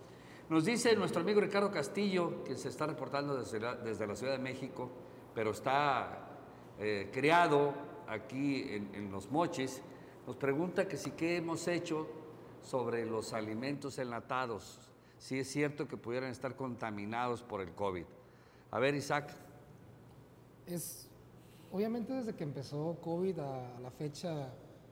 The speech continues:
Speaker 2: pues, la información ha ido cambiando y yo creo que de eso, de eso se trata, de irnos actualizando y la verdad es que sí, al principio, eh, una de las medidas que más se manejaban en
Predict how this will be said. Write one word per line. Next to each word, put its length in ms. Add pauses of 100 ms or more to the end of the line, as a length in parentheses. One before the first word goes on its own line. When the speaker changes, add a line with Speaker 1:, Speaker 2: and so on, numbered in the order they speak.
(160)
Speaker 2:
pues, 220 (180)
la 140
información 440
ha 40
ido 120
cambiando 500 (280)
y 260
yo 120
creo 100
que 80
de 60
eso, 120
de 60
eso 120
se 140
trata, 260
de 60
irnos 180
actualizando 800
y 60
la 140
verdad 220
es 100
que 80
sí, 140
al 80
principio, 720 (580)
eh, 480
una 140
de 40
las 120
medidas 300
que 100
más 180
se 100
manejaban 560
en 80